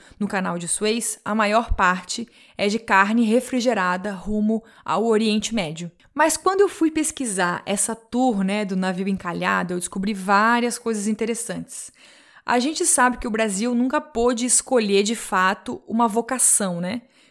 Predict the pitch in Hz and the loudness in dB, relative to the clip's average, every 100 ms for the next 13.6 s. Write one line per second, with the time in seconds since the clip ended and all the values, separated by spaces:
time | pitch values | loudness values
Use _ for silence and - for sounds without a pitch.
0 | _ - 220 220 233 247 240 - 214 208 | _ -4 0 2 2 0 2 2 2 -4
1 | 208 202 214 - - 233 - 220 214 240 | -4 -6 -8 -10 -10 -4 -2 0 0 -2
2 | 208 196 202 202 214 190 196 - 202 - | -2 -4 -4 -6 -6 -6 -6 -4 0 0
3 | 170 - 180 208 214 214 185 180 202 - | 0 -6 -4 -4 -2 -4 -4 -6 -6 -6
4 | 233 214 202 202 - - 190 185 180 202 | -2 0 -2 -4 -14 -16 -12 -8 -8 -8
5 | 202 - 208 202 - - 185 180 180 196 | -8 -2 0 -2 -8 -10 -8 -6 -2 -4
6 | 180 196 190 190 185 - - - 190 196 | 2 2 2 0 -8 -18 -14 -6 -2 2
7 | 208 202 196 190 196 190 - - - 214 | 2 4 4 2 0 -6 -8 -12 -6 -2
8 | 226 233 294 254 254 220 226 226 247 214 | 0 0 2 4 4 4 2 2 2 2
9 | 208 220 - - 196 208 226 233 247 - | 2 0 2 2 2 0 0 -2 -2 -2
10 | 185 185 208 202 180 208 226 - 160 - | 0 2 2 0 0 -2 -4 -8 -10 -10
11 | - _ - 202 190 185 208 226 226 196 | -12 _ -2 0 2 2 0 0 0 0
12 | 185 185 202 - 208 202 214 214 202 180 | -2 -2 -2 0 -2 0 0 0 0 -2
13 | 170 180 185 214 208 175 | -4 -4 0 2 2 0